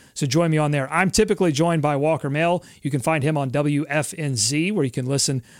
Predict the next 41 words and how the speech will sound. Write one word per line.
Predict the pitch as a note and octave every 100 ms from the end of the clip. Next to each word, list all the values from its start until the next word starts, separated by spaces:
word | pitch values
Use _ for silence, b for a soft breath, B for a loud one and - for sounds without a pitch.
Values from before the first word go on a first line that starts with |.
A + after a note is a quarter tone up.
| B -
to, | D#3+ D3 C#3+
um, | C3+ B2+ B2 D3
all | D3+ F3
the | D3
regular | E3+ A#3
season | G#3 D#3+ C3
Hornets | B2 D3+ C3
games | D#3+ C#3 B2
will |
be | C#3+
on | C#3+ C3
W | C#3+ C#3 C#3+
F | C3+
N | C3+
Z | A#2 D#3
if | A3+
you | C3
wanna | C3
listen | B2+ B2+ C#3
to |
those. | B2 C3+ G3+ - B B B B B
Uh, | - F3
so | - - A3+ F#3 E3+ b b -
this, | B2+ C4+ E4 - - -
he's | - G#3+ B3+
not | B3
here | G#3
today, | D3+ C#3
by | B2+
the | B2+
way. | C3 D3
He's, | C#3+ F3 D3 -
uh, | D#3 C#3
gone | B2+ D#3 F3 F3+ E3+
on | D#3 D#3 D#3
his, | C3 D3+ -
I | C3+
think | F#3+ F#3
it's | -
his | C#3+
final | - E3 E3+ G#3 A3 A3